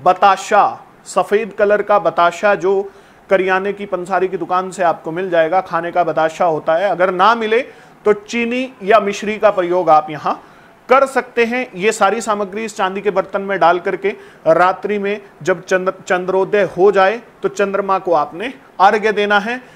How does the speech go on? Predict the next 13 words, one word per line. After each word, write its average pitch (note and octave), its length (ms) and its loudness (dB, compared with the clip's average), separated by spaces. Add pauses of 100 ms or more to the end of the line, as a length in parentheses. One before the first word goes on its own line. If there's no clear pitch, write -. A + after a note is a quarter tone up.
(200)
मंत्र G3+ 460 -2
पढ़ A3 260 -2
सकते G#3+ 380 -2
हैं, A3 260 -6 (300)
"ओम G#3 340 6
चंद्रमसे F#3+ 880 -2 (220)
नमः, E3+ 800 0 (440)
ओम G3 380 4 (500)
चंद्रमसे G#3 760 -2 (300)
नमः।" F#3+ 460 2 (120)
इस A3 200 -10
मंत्र G3+ 320 -4
का G#3+ 320 2